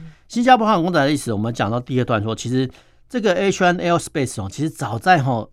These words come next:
一九八零年代哦，其实不管是香港的策展单位哦，还是说新加坡的政府哦，他们就有一个想法说，哎，我们来举办一个航空展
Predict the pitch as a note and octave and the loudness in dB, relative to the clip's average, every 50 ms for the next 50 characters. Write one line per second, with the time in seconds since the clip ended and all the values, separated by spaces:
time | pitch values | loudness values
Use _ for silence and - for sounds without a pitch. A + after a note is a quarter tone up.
0 | _ _ F#3 D#3 D#3+ G#2 - E3 E3 D#3 C#3 C3 A#2 A2+ A2+ A#2 C3 A#2 A2 G2 | _ _ -4 -4 -4 -2 0 0 2 2 2 2 0 0 0 0 0 -2 -2 -4
1 | F#2 F#2 - - B2+ C3 C#3 C3 - _ _ _ _ _ _ _ _ _ _ - | -6 -8 -8 -8 -6 -6 -6 -8 -10 _ _ _ _ _ _ _ _ _ _ -6
2 | A3 F3+ C#3 A#2+ - E3 D3 - - D#3+ D3 D3 D3 - G#2 G2+ G2 - - C3+ | -2 0 0 0 2 0 -2 0 0 0 0 0 0 -2 -4 -6 -8 -8 -6 -6
3 | A#2+ G2+ F#2+ A2 A2+ A2+ A2 G2+ G2 G2 G2 E2+ - _ _ _ _ _ - - | -4 -4 -4 -4 -4 -4 -4 -4 -4 -6 -6 -8 -8 _ _ _ _ _ -4 -4
4 | C#3+ C#3 F3 E3+ - E3 D3+ D3 D3+ D3 - _ _ _ _ - _ _ _ - | -2 -2 -2 -4 -2 0 0 2 0 0 -4 _ _ _ _ -20 _ _ _ -4
5 | - D#3+ E3 E3+ D#3 C#3+ D#3+ D3 C3 - C#3+ - - F2+ E2+ E2 F2 - _ _ | 0 4 4 4 4 4 2 0 2 0 -2 -2 -2 -4 -8 -8 -8 -12 _ _
6 | _ _ _ _ _ _ _ _ _ _ _ _ _ - A3 B3 G#3+ D#3+ D3+ G#3 | _ _ _ _ _ _ _ _ _ _ _ _ _ -2 0 2 2 2 2 2
7 | F#3+ C3+ B2+ C3+ B2 - B2 A2+ A2+ G2+ F2+ F#2 A#2 A2+ - _ F3 G#3 A3 - | 2 2 2 0 0 -2 -4 -6 -4 -6 -8 -8 -10 -12 -10 _ 0 0 0 0
8 | - _ _ _ _ _ _ _ _ _ _ _ _ _ _ _ _ _ - B2 | -4 _ _ _ _ _ _ _ _ _ _ _ _ _ _ _ _ _ -4 0
9 | D#3+ E3+ E3+ F#3+ A3 G#3+ - D3 B2+ D#3+ E3 E3 C3 B2+ A#2 - A#2 G#2+ - - | 0 2 2 2 2 2 0 0 0 0 0 0 0 -2 -4 -4 -6 -6 -6 -6
10 | A#2+ A#2+ - - | -8 -8 -8 -10